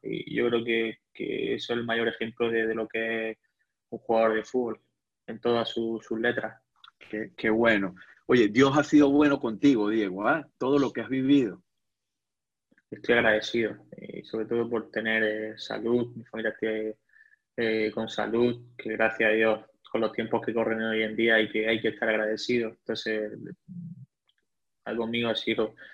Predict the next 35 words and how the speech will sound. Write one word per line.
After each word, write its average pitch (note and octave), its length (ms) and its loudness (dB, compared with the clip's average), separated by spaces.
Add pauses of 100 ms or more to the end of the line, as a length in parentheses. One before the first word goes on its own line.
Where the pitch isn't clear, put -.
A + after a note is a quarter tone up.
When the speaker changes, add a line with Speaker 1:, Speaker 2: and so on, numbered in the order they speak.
(460)
Speaker 1:
ha A2+ 80 -8
sido, A2 540 2
la G#2+ 80 0
verdad G#2+ 220 -2
que G#2+ 100 -2
no, G#2+ 300 -8
no, A2+ 280 -4
no A2+ 160 -4
me A2 100 -2
puedo G#2+ 240 0
quejar. G#2+ 460 -4
Tiene A2+ 220 -6
una A2 140 -4
vida A2 200 0
maravillosa, A2 680 -2 (280)
eh, - 540 -12 (220)
y A2+ 140 -4
he A2 80 -6
podido A2 520 0 (320)
conseguir G#2+ 420 -2
tantas G#2 360 -2
cosas, A2+ 600 -4
eh, - 320 -14 (880)
que A2+ 140 -8
eso G#2+ 200 -6
ya, A2 560 -2
eh, A2 540 -10
no A#2 120 -8
puedo A2+ 240 0
pedirle A2 260 -2
más A2 200 -2
a A2 60 2
la G#2+ 100 2
vida, A2+ 220 0
¿no? A#2 260 -10